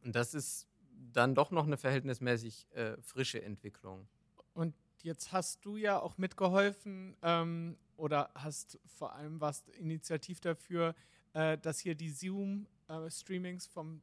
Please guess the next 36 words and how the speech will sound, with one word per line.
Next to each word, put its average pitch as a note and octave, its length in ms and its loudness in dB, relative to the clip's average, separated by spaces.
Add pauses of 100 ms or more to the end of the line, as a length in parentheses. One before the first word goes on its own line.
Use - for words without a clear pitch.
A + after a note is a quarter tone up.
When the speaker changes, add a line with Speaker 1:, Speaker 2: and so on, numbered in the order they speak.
Speaker 2:
tass - 380 -2 (260)
stattfinden G3 580 -4
konnten. G#3+ 420 -2 (540)
Kannst G#3 260 2
du A3 60 -6
uns G#3 120 -6
mal G3+ 120 0
so F#3 80 -2
ein G3 60 -4
bisschen G3 220 -4
mitnehmen, F3 400 -4
was F3 220 0
ist - 280 -10
das G#3 140 0
für - 160 -4
Equipment, F3+ 560 -6
was E3+ 180 -4
da F3+ 120 -2
steht, F#3 320 -6
wie F3+ 100 -4
funktioniert F#3 680 -2
das, F3 380 -2
ähm, D#3 400 -6 (320)
was F3 340 2 (200)
ist - 220 -6
das, F3+ 220 0
was F3 180 -4
man E3 240 -6 (320)
beim D#3+ 280 -2
Stream E3+ 380 -8
selber E3 440 2
gar D3+ 200 -2
nicht D#3 240 -10
sieht, F3+ 260 -10
sondern D3+ 360 -10
was - 360 -4